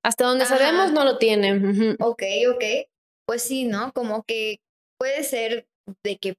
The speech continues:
Speaker 2: por allá, o sea, de alguna forma, una persona que no tiene como tanto esta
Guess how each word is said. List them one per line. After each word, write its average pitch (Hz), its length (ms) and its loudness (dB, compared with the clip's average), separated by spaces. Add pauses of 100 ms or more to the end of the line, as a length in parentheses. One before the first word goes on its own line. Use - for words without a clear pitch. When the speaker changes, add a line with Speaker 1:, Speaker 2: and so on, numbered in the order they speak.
(140)
Speaker 2:
por 185 200 -2
allá, 175 520 -4
o 269 60 -4
sea, 269 160 -4
de 254 100 -2
alguna 254 460 -4
forma, 247 640 -4
una 214 220 -6
persona 214 380 -8
que 180 160 -6
no 202 240 -4
tiene 208 380 -6
como 180 320 -8
tanto 190 440 -4
esta 185 480 -6